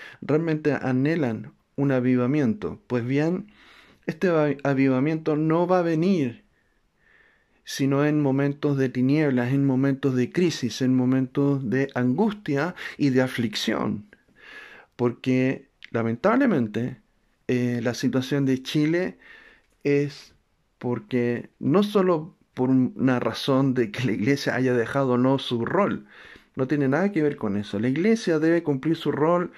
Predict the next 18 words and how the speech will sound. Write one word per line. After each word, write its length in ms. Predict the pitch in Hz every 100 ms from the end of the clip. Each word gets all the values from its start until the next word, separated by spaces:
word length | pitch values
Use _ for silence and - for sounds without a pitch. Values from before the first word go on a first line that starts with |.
| - - - - _
estando 840 | - - - 180 190 202 196 190
bien 380 | 160 175 196 196
o 140 | 202 143
no 220 | 143 165
una 200 | 175 160
nación, 800 | 139 123 - 196 202 143 156 - _ _ _ _ _ _ _ -
porque, 800 | 127 120 131 123 123 113 - - _ -
eh, 480 | 127 131 127 120 - - -
es 100 | -
prácticamente 880 | 151 151 160 147 143 143 135 143 -
un 260 | 139 139
mito 500 | 156 208 139 117 - - - - - -
el 160 | 120
pretender 640 | - 131 131 123 127 147 143
forzosamente 920 | - 120 - 175 208 185 175 143 131
o 120 | 123
tendenciosamente 1200 | 131 127 120 120 - 208 202 175 117 104 95 - _ - - - -
que 580 | 120 123 120 113 -